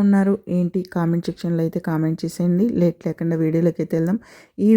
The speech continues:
వీడియోలో ఢిల్లీ మార్కెట్ టమాటా ధరలు ఎలా ఉన్నాయో తెలుసుకుందాం ఫ్రెండ్స్. తెలుసుకునే ముందు చిన్న రిక్వెస్ట్ ఫ్రెండ్స్, మన వీడియో చూసే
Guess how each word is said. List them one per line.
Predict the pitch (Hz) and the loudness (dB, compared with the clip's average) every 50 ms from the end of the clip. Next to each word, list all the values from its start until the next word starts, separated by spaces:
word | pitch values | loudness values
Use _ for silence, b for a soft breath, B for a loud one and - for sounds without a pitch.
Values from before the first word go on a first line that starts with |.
| 214 | 6
వీడియోలో | 208 202 196 196 185 175 170 180 190 - - 156 160 | 6 6 4 4 2 2 0 0 -2 -2 0 2 2
ఢిల్లీ | 190 180 190 208 208 196 | 4 4 4 4 4 4
మార్కెట్ | 190 180 175 - - 180 180 - | 2 0 -2 -4 -8 -8 -6 -6
టమాటా | 175 165 165 165 165 175 165 160 | -4 -4 -4 -2 -2 -2 -2 0
ధరలు | 160 156 156 151 151 - - - 170 170 | 0 0 0 -2 -2 -4 -2 -2 0 0
ఎలా | 170 170 165 165 | 2 2 0 0
ఉన్నాయో | 160 156 156 151 151 - - | 0 0 -2 -2 -4 -6 -8
తెలుసుకుందాం | 151 156 - - - 165 165 165 170 - | -10 -10 -10 -8 -6 -4 -4 -4 -4 -2
ఫ్రెండ్స్. | 190 220 226 - _ _ - | -2 -4 -4 -6 _ _ -2
తెలుసుకునే | 175 180 180 - - 202 208 202 190 180 | -2 -2 -2 -4 -2 0 2 4 4 4
ముందు | 180 180 180 175 B B B B B B B B B _ - | 4 2 2 0 B B B B B B B B B _ 2
చిన్న | 208 202 202 196 185 - - _ _ _ _ _ _ _ - | 4 4 4 4 2 -2 -6 _ _ _ _ _ _ _ -6
రిక్వెస్ట్ | 180 175 180 190 185 180 185 - 185 - | -6 -4 -2 -2 -4 -4 -4 -8 -8 -6
ఫ్రెండ్స్, | 190 196 208 - 190 170 | -4 -6 -4 -4 -4 -2
మన | 170 170 175 170 | 0 0 2 2
వీడియో | 175 175 170 170 175 - | 2 2 2 0 -2 -4
చూసే | 170 175 - 175 | -8 -6 -2 -2